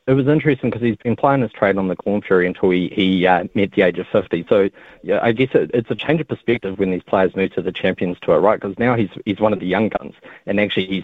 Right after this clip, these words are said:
he's still got, you know, in comparative, comparison to the other players on the tour, he, he's still got quite a bit of driving distance, and, and he's ranking really well in terms of the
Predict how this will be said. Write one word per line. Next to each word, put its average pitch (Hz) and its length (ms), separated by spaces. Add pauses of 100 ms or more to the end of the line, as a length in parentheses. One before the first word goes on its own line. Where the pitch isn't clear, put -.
(140)
he's 107 200
still 113 180
got, 101 340 (220)
you 95 120
know, 92 120
in 107 220
comparative, 98 580 (240)
comparison 101 640
to - 60
the 95 100
other 92 120
players 87 240
on 82 160 (280)
the 87 140 (120)
tour, 95 260 (420)
he, 107 180
he's 101 160
still - 160
got - 180
quite 101 140
a 90 40
bit 90 140
of 90 80
driving 98 320
distance, 87 500
and, 90 180
and 92 180
he's 92 140 (200)
ranking 95 480
really 90 180
well 87 220
in 80 100
terms 90 240
of 82 80
the 85 120